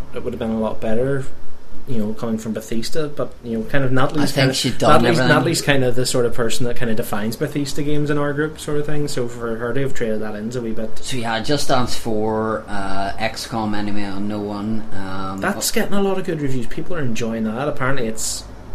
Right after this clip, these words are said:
Speaker 1: kind
Speaker 2: Yeah.
Speaker 1: of very cutthroat in the sense of if you're part, uh, you know, like, if a member of your team dies, they are dead, they're gone.
Speaker 2: Of Orcs and Men, uh, double oh seven Legends, which we've played briefly and seems alright.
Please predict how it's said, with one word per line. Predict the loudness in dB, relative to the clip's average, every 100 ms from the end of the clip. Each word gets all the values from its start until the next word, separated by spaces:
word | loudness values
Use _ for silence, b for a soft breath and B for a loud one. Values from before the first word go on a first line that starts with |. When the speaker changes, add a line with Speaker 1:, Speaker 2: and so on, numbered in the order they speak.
| 0 2
Speaker 1:
kind | 2 0
Speaker 2:
Yeah. | -2
Speaker 1:
of | -2
very | -4
cutthroat | -4 -6 -2 0 2
in |
the | 2
sense | 0
of | -4
if | -6 -6
you're | -6
part, | -2 0 2 2
uh, | 2
you | 2
know, | -2
like, | -4
if | -6
a | -4
member | 0 0
of |
your | 4
team | 4 4
dies, | 0 -2
they | -4 -8
are | -10
dead, | -8 -4 0 2
they're | 2
gone. | 0 -6 -4
Speaker 2:
Of | -6 -6
Orcs | -2 0 2 2
and | 2 2
Men, | -2 -4 -6 -8
uh, | -6 -2 0 2
double | 4 2
oh | 0
seven | -2 -2 -2
Legends, | -2 -2 0 2 2 0
which | -4 -6
we've | -10 -8
played | -2 0
briefly | 2 4 4 4 2 0
and | -2 -6 -6 0 2
seems | 4 2 2
alright. | -2 -2